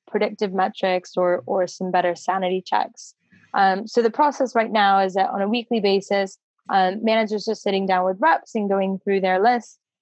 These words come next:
um, and coming up with a, um, projection for where we'll finish in the month. Um, we don't actually do anything beyond the month. Um, so this quarter, we're shifting to both do monthly and quarterly forecasts.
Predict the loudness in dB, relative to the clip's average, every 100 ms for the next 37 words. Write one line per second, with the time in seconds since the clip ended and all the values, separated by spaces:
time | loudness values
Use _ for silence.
0 | _ -6 2 2 2 -2 -6 -4 -4 -2
1 | 2 0 -2 -12 -4 0 2 0 -4 -2
2 | 2 2 2 0 -2 -4 -2 0 0 -2
3 | -8 -2 -2 -2 -2 0 0 -2 -2 0
4 | 2 0 0 -2 0 -2 -2 -6 -6 -6
5 | 0 0 0 -8 _ _ _ _ -4 -2
6 | -2 -2 0 0 -2 -2 -8 -2 0 0
7 | -2 -4 -4 0 0 0 0 0 -2 -4
8 | -16 _ -2 -2 -4 -8 -8 -8 -4 -2
9 | -2 -2 -4 -6 -6 -8 -6 -4 -4 -4
10 | -6 -4 -8 -8 -4 -6 -2 -2 -2 -2
11 | 0 0 -2 -4 0 2 2 0